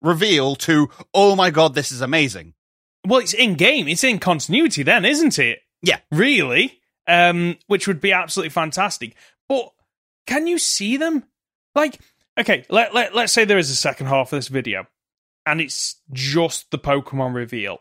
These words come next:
Speaker 2: Are they really gonna publish a one, two minute video? For, it feels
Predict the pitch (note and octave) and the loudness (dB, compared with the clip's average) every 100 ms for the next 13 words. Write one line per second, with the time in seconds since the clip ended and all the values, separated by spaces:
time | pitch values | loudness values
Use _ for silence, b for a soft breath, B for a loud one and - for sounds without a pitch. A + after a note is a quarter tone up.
0 | - C#4 D#4 A3 C4+ D#4 D4+ G#3 G#3 D#4+ | -4 -2 -2 -2 -4 -4 -4 -2 -2 -2
1 | D#4+ F#3 C#3+ C3+ D#3+ A#3 D4+ - G#3 G3+ | -4 -4 -6 -2 0 0 -2 -4 -4 -4
2 | C3 D3 G#3+ D#4 C#4 _ _ _ E3 D3 | -6 -8 -4 -4 -6 _ _ _ -10 -10
3 | - G3 A3+ - C#4 E4 F4 D4+ - - | -14 -12 -12 -8 -4 0 2 0 -2 -8